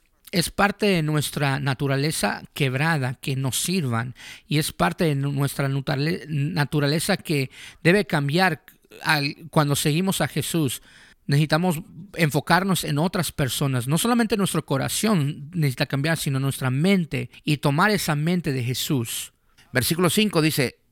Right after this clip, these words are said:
Speaker 2: "Haya pues en vosotros este sentir que hubo también en Cristo Jesús. Él, siendo en forma de Dios, no estimó el ser igual a Dios como cosa a que aferrarse, sino que se despojó a sí mismo, tomó la forma de siervo".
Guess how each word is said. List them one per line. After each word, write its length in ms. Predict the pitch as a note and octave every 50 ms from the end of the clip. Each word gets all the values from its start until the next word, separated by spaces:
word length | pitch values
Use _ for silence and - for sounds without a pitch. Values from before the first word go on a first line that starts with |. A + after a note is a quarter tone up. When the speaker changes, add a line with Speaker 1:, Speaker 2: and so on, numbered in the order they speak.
| _ -
Speaker 2:
"Haya 300 | C3 C#3 C3+ C3 C3+ A#2+
pues 520 | - - C#3 C#3 D3 E3 D#3 - - - _ -
en 180 | B2 C3 C3+
vosotros 600 | B2+ C3 B2+ - - E3 E3 D#3 - F3 D#3+ - -
este 240 | D#3+ C3 - F3 E3
sentir 480 | - D#3 C#3 C3 - - D3+ D#3 D3+
que 140 | - - C#3
hubo 300 | C#3 D3+ D#3+ D3+ E3 D#3
también 380 | - C#3 C3 C3 C3 C#3+ D3 D3
en 140 | D3 C#3
Cristo 340 | A2 - C#3 C#3 - - C#3+
Jesús. 640 | C3 - C3 A2+ - - C3 B2+ B2 A2 - - - _
Él, 380 | - B2+ C3+ C#3 C#3+ D3+ D#3+ -
siendo 500 | - - - - D#3 D#3+ D#3+ E3 E3+ D#3+
en 120 | D3 C3+ A2+
forma 400 | - D3 D3 C#3+ C#3+ C#3+ C3+ B2+
de 100 | B2+ A#2+
Dios, 460 | A#2 B2 C3 B2+ C3 C#3+ - - - -
no 160 | B2+ C#3+ D#3+
estimó 440 | E3+ - - - D#3+ D3 D3 D3+ D#3
el 60 | C#3+
ser 220 | - - D#3 C#3+
igual 300 | C#3+ C#3 C3 D3 D3+ D#3
a 80 | D3 C3+
Dios 400 | A#2+ C3 C3+ C#3+ D3 D3+ C#3+ -
como 280 | - C#3 C3 B2+ A#2 -
cosa 400 | - - D3 D3+ D3 - - B2+
a 60 | A#2+ A#2
que 140 | - C3 B2
aferrarse, 720 | G#2+ - B2+ A#2+ - B2+ C3 C3 C3 - - C#3+ C#3 C#3
sino 420 | - - - D#3+ D3+ D3 D3+ D3 C#3+
que 140 | - C#3+ C3
se 160 | - D3 C3
despojó 600 | B2 B2+ A#2+ - - B2+ A#2+ - - D#3 D#3 D3+
a 80 | C#3+ C3
sí 180 | - - C#3+
mismo, 540 | C3+ C#3 C#3+ D3 C3+ B2 C3 C3 B2 B2 - _
tomó 300 | - C#3 C3+ C#3 D3 D3+
la 140 | D3+ C#3+
forma 420 | C3+ - - C#3+ C#3 C3+ C3+ C3 B2
de 100 | A#2 A#2
siervo". 640 | A2+ - - C3+ C#3 C#3 C3+ C3 B2+ B2 C3 C#3 -